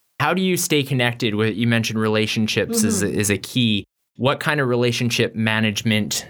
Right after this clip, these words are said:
Speaker 1: do you utilize, or C R Ms or that type of thing? Or how do you stay connected to your clients?
Speaker 2: Well, I was licensed in two thousand eleven.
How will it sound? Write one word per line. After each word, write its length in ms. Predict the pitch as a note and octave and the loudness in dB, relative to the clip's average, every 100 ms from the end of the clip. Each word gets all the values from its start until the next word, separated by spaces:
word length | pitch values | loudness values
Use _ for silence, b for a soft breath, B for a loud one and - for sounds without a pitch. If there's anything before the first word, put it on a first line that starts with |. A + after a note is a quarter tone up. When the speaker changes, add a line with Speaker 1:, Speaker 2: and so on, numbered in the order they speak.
| - | -14
Speaker 1:
do 140 | A#2+ G#2 | -4 0
you 60 | |
utilize, 600 | G#2 G#2 G#2 G2+ G2 F#2+ G2+ | 0 0 0 0 0 0 0
or 100 | G2 | -2
C 260 | - A#2 | 0 0
R 140 | G#2 G#2 G2+ G2+ | 2 2 0 0
Ms 160 | G2 | 0
or 80 | G#2 | 0
that 220 | G#2 G2 | 0 -2
type 240 | - A2 G#2 | -2 0 -2
of 100 | - | -4
thing? 400 | - G2 G2 G2+ | 0 2 2 0
Or 180 | F2+ G#2+ | -2 0
how 140 | C#3 | 0
do 100 | D3 | 0
you 260 | C#3+ C3+ B2 | 0 0 -2
stay 220 | - C3 | -2 0
connected 500 | B2+ C3+ A#2 G2+ F#2 | 2 0 0 -2 0
to 100 | G#2 | 0
your 400 | G2 F2+ F#2 F#2 - - | 2 2 -2 -6 -18 -6
clients? 420 | - E2+ - - - - _ _ _ - | 0 0 0 -4 -8 -18 _ _ _ -4
Speaker 2:
Well, 360 | C4 C4 B3+ - _ _ _ _ - | -2 0 -2 -8 _ _ _ _ -6
I 60 | B3+ | -2
was 160 | B3 | 0
licensed 520 | A#3+ B3+ - E4 D4 C4+ | 0 0 0 0 0 0
in 100 | B3 | -2
two 160 | B3+ | -2
thousand 360 | A#3 G#3+ G#3 G#3+ | 0 0 0 0
eleven. 520 | G3+ E3 F3+ B3+ | 2 0 0 -2